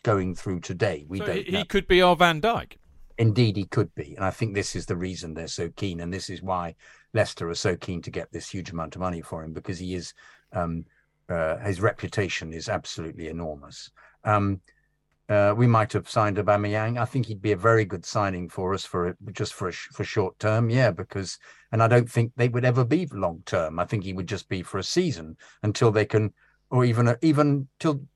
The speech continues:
Speaker 1: till after the World Cup, until they can work out when, wh-, who else is available. But he worked with Tuchel before. This is why they're so keen on, on buying him. Once again,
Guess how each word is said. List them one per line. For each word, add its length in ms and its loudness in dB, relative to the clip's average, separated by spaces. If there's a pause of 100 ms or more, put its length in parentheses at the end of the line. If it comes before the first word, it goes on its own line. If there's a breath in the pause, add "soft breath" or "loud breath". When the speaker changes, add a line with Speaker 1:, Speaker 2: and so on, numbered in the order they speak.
(120)
Speaker 1:
till 300 2 (220)
after 260 2
the 100 2
World 260 6
Cup, 240 0
until 200 -4
they 140 2
can 200 0
work 280 2
out 220 0
when, 420 0 (380)
wh-, 280 0
who 200 4
else 240 2
is 100 -4
available. 640 -4 (320 soft breath)
But 120 4
he 220 6
worked 340 8
with 140 4
Tuchel 340 2
before. 460 2
This 240 -6
is 120 -8
why 360 4 (300)
they're 80 0
so 240 2
keen 280 -2
on, 240 0
on 160 -2
buying 360 6
him. 120 -10 (220)
Once 240 4
again, 320 6